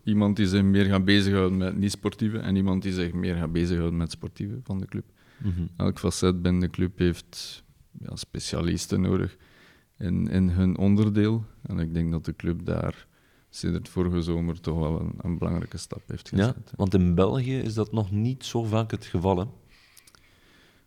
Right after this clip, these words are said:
Speaker 1: Eh, ik denk enkel Anderlecht, denk ik.
Speaker 2: Mhm.
Speaker 1: Misschien Club Brugge, die nu op weg is om een beetje dezelfde richting uit te gaan. Maar uiteindelijk kijken we niet naar andere clubs, maar het is gewoon het feit,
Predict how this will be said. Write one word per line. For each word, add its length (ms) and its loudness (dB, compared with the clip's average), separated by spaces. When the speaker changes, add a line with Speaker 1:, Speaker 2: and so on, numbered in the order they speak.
Speaker 1:
Eh, 200 4
ik 120 2
denk 220 4
enkel 720 0
Anderlecht, 640 -2
denk 140 -8
ik. 160 -12
Speaker 2:
Mhm. 300 0
Speaker 1:
Misschien 360 -2
Club 180 -2
Brugge, 300 0
die 200 -4
nu 460 2
op 280 -4
weg 260 2
is 300 -2
om 140 0
een 200 0
beetje 340 0
dezelfde 440 -2
richting 360 -4
uit 120 -8
te 80 -12
gaan. 160 -8
Maar 280 -6
uiteindelijk 520 8
kijken 280 4
we 60 6
niet 120 8
naar 160 6
andere 260 4
clubs, 300 -2
maar 180 -4
het 180 -14
is 160 -6
gewoon 420 2
het 200 -2
feit, 580 4